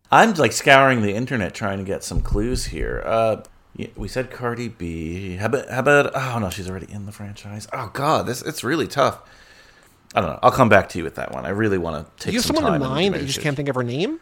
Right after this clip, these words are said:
Speaker 2: or what?
Speaker 1: No, I just, I want someone perfect, and then
Speaker 2: I think, I think the tough thing in thinking of a No Knees Knees person is we've, we've mythologized her so much in our brains for no reason.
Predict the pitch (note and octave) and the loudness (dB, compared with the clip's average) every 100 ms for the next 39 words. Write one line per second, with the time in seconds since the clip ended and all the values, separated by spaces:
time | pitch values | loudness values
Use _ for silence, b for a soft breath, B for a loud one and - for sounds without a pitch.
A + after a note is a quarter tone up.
0 | - D3 B2 A#2+ F#2+ - D3 F3+ B3+ C#4+ | -4 0 2 0 -4 -6 2 8 10 12
1 | F#3 E3 G#3+ F3+ D#3 C#3 F#3+ G3 E3+ C#3+ | 10 8 6 2 0 2 2 2 -2 -4
2 | - F#3+ G3+ C#3 - - - B2+ C3+ C3 | -4 -6 -2 -4 -4 -6 -6 -2 0 -2
3 | C3 b b b _ A3 - D4 E4+ - | -6 b b b _ 0 0 -4 -4 -2
4 | G3+ D4 D#4 - A3+ B3 A3 G3+ E3 D#3+ | -2 -2 -6 0 0 2 -2 -4 -4 -6
5 | - F3+ F3 E3 E3+ E3 C#3+ E3 D4+ - | -4 -2 -2 0 0 -2 -4 -6 -2 0
6 | C#3 - D3 - D#3 D3+ C#3 B2+ - b | 2 0 -6 -4 -4 -2 -4 -6 -10 b
7 | b b b _ C#3+ G3+ E3 - F#3 E3 | b b b _ -6 -6 -6 -4 -2 0
8 | F3 - E3 G#3 G#3 - G#3 B2 - - | -2 6 8 8 4 4 4 4 -2 -2
9 | C3 - - C#3 D3 C#3+ C#3 B2+ B2 A#2+ | -2 -2 0 0 0 -2 -4 -4 -2 -2
10 | D#3+ C3 A#2+ A2+ - - - _ - - | -2 -4 -6 -8 -8 -10 -12 _ -20 -20
11 | _ _ - G#3 G3+ F#3 D3 C3 E2+ - | _ _ 0 4 6 6 4 2 -2 -12